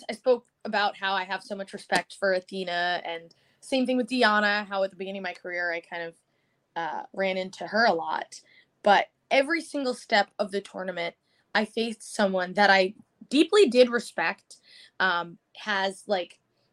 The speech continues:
experience over me, something that I learned and took away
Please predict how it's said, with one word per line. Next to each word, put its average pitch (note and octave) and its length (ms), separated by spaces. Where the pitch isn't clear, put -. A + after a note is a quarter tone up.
experience B3+ 800
over A3 360
me, G#3+ 440
something C#4 400
that B3 120
I A3 100
learned G#3+ 460
and G3 100
took G#3+ 200
away F#3 420